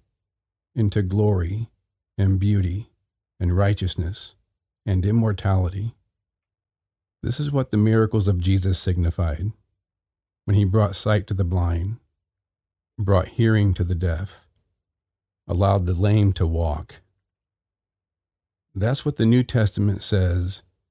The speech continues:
in Romans eight twenty-three, that the redemption of our bodies is the hope for which we were saved. The gospel is the redemption of our bodies forever.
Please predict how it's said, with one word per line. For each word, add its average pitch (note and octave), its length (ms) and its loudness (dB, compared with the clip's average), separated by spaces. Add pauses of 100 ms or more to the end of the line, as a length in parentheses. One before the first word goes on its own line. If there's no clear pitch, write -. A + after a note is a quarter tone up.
(120)
in G2+ 160 0
Romans G2+ 380 2
eight G2 180 -2
twenty-three, F#2+ 680 0
that F2+ 260 0 (640)
the G2+ 80 -2
redemption A2 680 0
of G2 100 2
our F#2+ 180 4
bodies E2 680 -2 (920)
is G2 260 0
the F#2+ 140 2
hope A2+ 440 0
for - 160 -4
which G2 280 -2
we G#2 100 2
were F#2 160 0
saved. E2 520 -6 (1500)
The G2+ 60 -2
gospel G#2+ 520 -2
is G2 140 0
the G2 80 0
redemption G2 560 0
of F2 100 0
our F2+ 140 2
bodies F2+ 440 0
forever. E2+ 640 -2